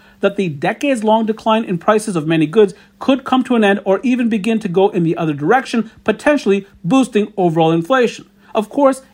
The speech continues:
inflation is elevated presently, but there is a conventional wisdom suggesting that over the next two years, the current bout of inflation will subside. But it may be that inflation will not prove so easy to tame.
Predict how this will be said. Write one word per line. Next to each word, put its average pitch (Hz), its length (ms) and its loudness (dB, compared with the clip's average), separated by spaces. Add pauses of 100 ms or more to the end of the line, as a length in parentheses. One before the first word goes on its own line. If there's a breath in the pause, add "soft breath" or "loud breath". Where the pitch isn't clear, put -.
inflation 254 540 0
is 214 200 -2 (140)
elevated 214 440 4
presently, 220 500 0 (180 loud breath)
but 190 120 0
there 208 140 4
is 220 180 -2
a 214 60 4
conventional 214 640 0
wisdom 240 320 -2
suggesting 214 640 -2 (140 loud breath)
that 202 180 0
over 220 180 4
the 254 140 0
next 233 240 -2
two 208 140 0
years, 214 340 2 (220 loud breath)
the 175 80 -2
current 196 280 0
bout 160 260 2
of 175 120 -4
inflation 226 520 0
will 156 180 -2
subside. 208 720 0 (280 soft breath)
But 233 120 2
it 202 100 -2
may 240 360 2
be 269 180 2
that 220 180 2
inflation 196 460 0 (100)
will 190 120 2
not 226 300 2
prove 247 420 0
so 233 320 0
easy 208 320 0
to 185 120 -12
tame. 180 500 -4